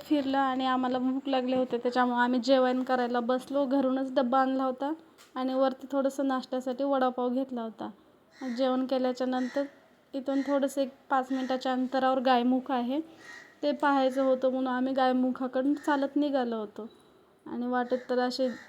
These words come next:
जंगला-, एकदम जंगलच असल्यासारखं आहे सगळंच कणकेश्वरला जाताना.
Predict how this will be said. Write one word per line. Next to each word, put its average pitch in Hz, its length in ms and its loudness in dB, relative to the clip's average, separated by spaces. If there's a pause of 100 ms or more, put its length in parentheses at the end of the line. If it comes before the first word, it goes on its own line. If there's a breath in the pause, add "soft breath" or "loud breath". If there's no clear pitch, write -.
(140)
जंगला-, 254 440 2
एकदम 254 420 2
जंगलच 247 560 2
असल्यासारखं 247 540 -4
आहे 240 140 -2
सगळंच 247 480 -6
कणकेश्वरला 233 580 -6
जाताना. 226 420 -8